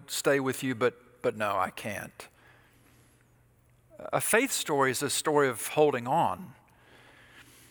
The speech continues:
I, I mentioned to you in the first message a book I had read by Cameron Cole. He's a, a minister in Birmingham. And his book is called Therefore I Have Hope, and it's written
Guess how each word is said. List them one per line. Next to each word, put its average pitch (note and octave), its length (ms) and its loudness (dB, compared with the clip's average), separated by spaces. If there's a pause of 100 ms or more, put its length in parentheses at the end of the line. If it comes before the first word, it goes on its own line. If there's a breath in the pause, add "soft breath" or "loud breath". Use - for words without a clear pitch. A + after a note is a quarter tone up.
(160 soft breath)
I, E3 300 2
I D#3 100 0
mentioned E3+ 380 -2
to E3+ 100 0
you D3+ 80 2
in C3+ 60 -4
the A#2+ 80 -2
first - 540 4
message C#3 580 0
a B2 220 0
book D3+ 360 2
I A#2+ 160 0
had A2+ 220 -6
read B2 320 2
by A2+ 160 0
Cameron D3 540 -2
Cole. A2+ 500 2
He's C#3 260 -6
a, A#2 220 0 (560 loud breath)
a A#2+ 60 2
minister D#3 460 0
in A#2+ 100 -2
Birmingham. C#3 840 -2 (1300 loud breath)
And D3+ 180 4
his C#3+ 200 -2
book F3+ 280 4
is D3 120 -2
called C3 280 4
Therefore D3 360 4
I A#2+ 60 2
Have A#2+ 200 -4
Hope, E3+ 500 0
and C3 140 -2
it's - 320 -4 (100)
written D3 540 4